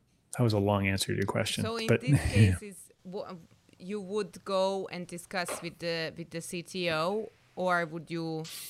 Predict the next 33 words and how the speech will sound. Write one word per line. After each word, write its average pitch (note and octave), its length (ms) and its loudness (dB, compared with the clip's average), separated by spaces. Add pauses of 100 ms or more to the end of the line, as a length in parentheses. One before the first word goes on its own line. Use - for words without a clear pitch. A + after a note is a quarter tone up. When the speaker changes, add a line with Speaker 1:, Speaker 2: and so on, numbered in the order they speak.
(600)
Speaker 1:
It F#3+ 100 0
depends G3 260 12
on C#3 120 12
the, A2+ 300 10
yeah, B2+ 200 12
we're, B2 180 6
we're D#3 80 8
talking D#3 280 12
Speaker 2:
Sure. A2+ 80 8
Speaker 1:
abstractly. A2+ 500 6
It A2 80 2
could D#3 160 10
be, A#2 380 4 (140)
Speaker 2:
Yeah. B2+ 100 0
Speaker 1:
or C3 100 6
talk C3 220 8
with C3 100 4
my C3 140 6
team, B2+ 420 4
or, G#2 300 0
or, A#2 180 2 (100)
or A#2+ 160 2
talk C#3 240 4
with C3+ 120 -2
Stuart, C#3 420 6
or A2+ 220 2 (420)
talk C3 260 6
with C3 120 6
the B2 80 4
head A#2 160 6
of - 80 -2
product, A2 480 6
or G2+ 220 0